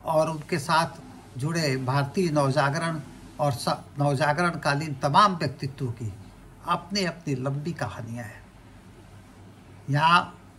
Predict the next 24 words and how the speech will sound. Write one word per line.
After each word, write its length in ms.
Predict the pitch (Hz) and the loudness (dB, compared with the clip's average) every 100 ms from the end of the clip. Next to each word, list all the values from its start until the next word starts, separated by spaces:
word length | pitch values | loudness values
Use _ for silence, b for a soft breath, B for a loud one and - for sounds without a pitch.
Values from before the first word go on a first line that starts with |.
| - | -2
हमारे 380 | 143 165 180 | 2 4 6
लिए 180 | 175 175 | 4 2
इतना 340 | 165 139 - 202 | 0 -4 2 4
ही 120 | 196 | 4
काफ़ी 400 | 196 127 - 127 | 4 0 0 -2
है 240 | 117 135 - - - | -2 -4 -12 -20 -8
कि 80 | 147 | -6
ठाकुर 440 | 135 - 151 185 | -4 -4 -2 -2
परिवार, 500 | - 139 127 110 113 - - - - - - - - - - - | -2 -2 0 0 -2 -10 -20 -20 -20 -20 -20 -20 -20 -20 -16 -4
रविन्द्रनाथ 480 | 139 151 143 151 147 | -2 -2 2 4 4
के 180 | - | 0
दादा 300 | 131 135 139 | -2 2 4
प्रिंस 600 | 135 - 156 135 - - - - - - - - - - - - | 2 0 -6 -8 -10 -14 -18 -20 -20 -20 -20 -20 -20 -20 -18 -8
द्वारकानाथ 560 | 120 147 143 160 156 151 | 2 4 4 2 2 0
ठाकुर, 600 | - 135 135 147 139 - - | -2 -4 -2 -4 -6 -8 -8
पिता 260 | 135 156 | 2 4
महर्षि 480 | 131 123 135 131 151 | 4 4 2 0 -4
देवेंद्रनाथ 520 | 123 131 156 139 139 | -2 -2 -2 -2 -4
ठाकुर 460 | 135 120 117 131 117 B B B - | -2 -6 -4 -6 -8 B B B -4
और 180 | 143 | 0
रविन्द्र 380 | 127 147 165 151 | 2 0 -2 -6
सा-, 340 | 143 143 143 147 | -4 -4 -2 0
नाथ 260 | 147 139 | 0 0
सहित 680 | - 143 151 131 - 143 139 | -2 -2 0 -2 -4 -6 -8